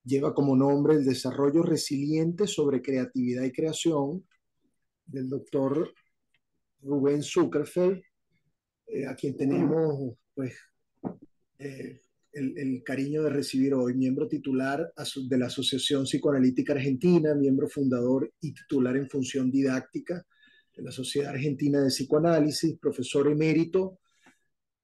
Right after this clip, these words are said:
de la Universidad del Salvador y profesor titular del doctorado en psicología y de la maestría en psicoanálisis usal apa, profesor estable de la maestría de psiconeuroendocrinología de la Universidad Favaloro,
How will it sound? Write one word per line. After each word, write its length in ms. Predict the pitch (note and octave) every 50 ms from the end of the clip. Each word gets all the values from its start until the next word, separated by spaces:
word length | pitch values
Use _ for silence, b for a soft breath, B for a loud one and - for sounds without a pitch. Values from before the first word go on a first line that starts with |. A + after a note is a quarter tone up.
| - - - _ _ _ _ _ _ -
de 80 | D#3
la 60 | D3+ D3+
Universidad 540 | D3 C#3+ C#3+ C#3 C3 - - D3 C#3 C#3+
del 100 | D3+ D#3+
Salvador 580 | D#3 - E3+ D3+ C#3+ C#3 C3 C3+ E3 G3 A3 A3+
y 60 | F3+
profesor 440 | - D#3 C3 - C3+ - - C#3+ C3+
titular 400 | - F3 F3 E3 C#3+ C#3 C#3 C#3
del 160 | D#3 D#3+ D#3
doctorado 440 | - C#3 - - C#3 B2+ B2+ C3 C#3
en 60 | D#3
psicología 600 | - - E3+ - C#3+ C3+ B2+ A#2 C3 C#3+ D3+ D#3+
y 20 | D#3
de 80 | D#3
la 80 | C#3 B2
maestría 420 | B2 B2 A#2+ A#2 - C3 C3+ C#3
en 60 | C#3+
psicoanálisis 880 | C#3 - C#3+ - C#3+ B2 B2 B2 B2+ C3+ C3+ - - D#3 C#3 - - - -
usal 400 | B2 - - C#3 C3 C3 C#3 -
apa, 460 | D#3 D#3 D3 C3 C3 - D3+ D#3 - _ _ b b b b b _
profesor 440 | - C3+ C3 C#3+ C#3 - E3 D#3+
estable 720 | E3 E3 E3+ - E3 D#3 D#3 D#3+ D#3+ D#3+ E3+ E3+ F3+ F3 - _ _ _ _ _ _
de 100 | - C#3
la 80 | C3 C3+
maestría 640 | C#3 C3+ C3+ B2 - - D#3 D#3 D#3 D#3 D#3 D#3 D3+
de 200 | D3+ D3 C#3+ C3+
psiconeuroendocrinología 2250 | C#3 - E3 D3 - D#3 D3+ D3+ D3+ D3 D3+ D3+ D3 D3 D3 C#3+ C#3+ C#3 C#3 D3 - _ _ _ _ _ - E3 D#3 D3+ D3 C3 D3 C3+ - D3 D3 D3+ D#3 D#3 E3 E3+ D#3 E3+ F3+ F3+
de 80 | F3+ F3
la 60 | D#3+ D3+
Universidad 540 | C#3+ C3+ C3+ C3 B2+ - - C3+ C3 C3+
Favaloro, 760 | C3 - C#3 C#3 C#3+ D#3 E3+ F#3+ F#3 F3+ F3+ F3+ F#3+ F#3+ -